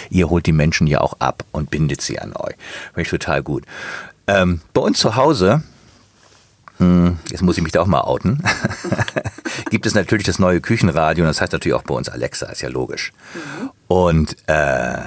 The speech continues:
Speaker 1: damit ich immer morgens ein gutes Gefühl hab, sag ich tatsächlich nicht, äh, „Aktiviere Sunshine Live“, sondern ich sage, ähm, „Spiel das Inselradio Mallorca“, weil ich da immer gerne bin mit meinen Kindern, meiner Frau. Ähm,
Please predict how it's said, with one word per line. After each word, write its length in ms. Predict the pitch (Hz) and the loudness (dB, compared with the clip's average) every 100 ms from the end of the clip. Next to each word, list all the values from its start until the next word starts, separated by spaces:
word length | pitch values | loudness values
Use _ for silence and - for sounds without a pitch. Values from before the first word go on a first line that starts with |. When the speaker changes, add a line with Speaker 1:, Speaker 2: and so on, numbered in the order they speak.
| - _ _ _ _ | -14 _ _ _ _
Speaker 1:
damit 200 | 92 92 | 2 4
ich 60 | 101 | 6
immer 240 | 117 92 | 6 4
morgens 320 | 82 80 85 | 4 2 2
ein 60 | 90 | 0
gutes 260 | 80 82 - | 2 0 0
Gefühl 360 | 82 - 98 | -2 0 2
hab, 140 | 101 - | 0 0
sag 200 | 78 - | -4 -4
ich 160 | - | -10
tatsächlich 580 | - 71 - 78 76 - | -8 -4 -4 -2 -4 -2
nicht, 320 | 71 - - - | -2 -2 -6 -2
äh, 100 | 69 - | -2 -2
„Aktiviere 460 | - - 73 69 | -6 -4 -2 -2
Sunshine 420 | 69 71 73 65 65 | -2 -2 -2 -2 -2
Live“, 460 | 62 80 156 - - - - - | 0 2 0 -2 -14 -14 -14 -6
sondern 260 | 82 82 80 | 0 2 2
ich 160 | 87 | -2
sage, 540 | - 80 78 78 80 78 | 0 2 2 2 2 2
ähm, 480 | 80 73 71 69 - - | 2 0 0 -2 -4 -6
„Spiel 400 | - - 98 85 - | -6 0 2 2 2
das 240 | 87 - - | -2 -2 -2
Inselradio 720 | - 95 85 73 76 78 73 | 2 2 4 2 2 2 2
Mallorca“, 580 | 65 64 64 65 104 | 2 2 0 2 2
weil 100 | 80 | 2
ich 60 | 76 | 0
da 140 | 76 | 0
immer 180 | 78 73 | 0 0
gerne 240 | 73 76 71 | 0 -2 0
bin 400 | 107 82 55 57 | 2 2 0 -4
mit 140 | - | -6
meinen 180 | 57 58 | -6 -6
Kindern, 340 | - 58 57 | -6 -6 -6
meiner 200 | 55 53 | -8 -10
Frau. 360 | - - - - - - - - - - _ - | -10 -10 -10 -12 -16 -18 -14 -14 -14 -18 _ -2
Ähm, 520 | 82 80 76 71 | 2 4 4 4